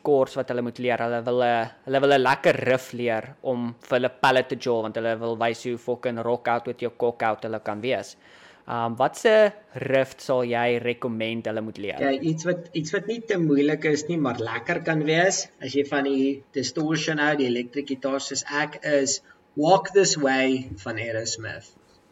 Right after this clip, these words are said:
Speaker 2: Anderster, Sweet Home Alabama van Lynyrd Skynyrd. Of
Speaker 1: <laughs>
Speaker 2: basies
Speaker 1: Ja.
Speaker 2: enigiets van Z Z Top af.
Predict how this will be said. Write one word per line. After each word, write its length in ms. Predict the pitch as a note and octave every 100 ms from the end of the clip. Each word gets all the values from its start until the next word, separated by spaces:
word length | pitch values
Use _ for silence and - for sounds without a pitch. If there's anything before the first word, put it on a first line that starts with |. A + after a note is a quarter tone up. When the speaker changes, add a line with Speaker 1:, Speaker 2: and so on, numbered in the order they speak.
| -
Speaker 2:
Anderster, 720 | D3+ E3 E3 G3 G3 G#3+ G3 - -
Sweet 320 | - C3 C3
Home 160 | C3
Alabama 720 | B2 A#2+ A#2+ A#2+ A#2+ A2 G#2 - _ _
van 200 | - A2
Lynyrd 320 | G#2+ A2 A#2
Skynyrd. 420 | - B2 A2 G#2 G#2+ - _ _ _
Of 240 | A3+ A#3 A3+
Speaker 1:
<laughs> 1200 | E3+ G#3 G3+ G3+ G3 F#3+ F3 F3 E3 - D#3+ F3
Speaker 2:
basies 420 | F#3+ G3 F3+ F3
Speaker 1:
Ja. 100 | G3
Speaker 2:
enigiets 540 | G3 G#3 - G3 F3+ -
van 140 | E3
Z 60 | C#3 C3
Z 180 | B2+ B2+
Top 300 | B2+ G#2+ -
af. 280 | C#2 -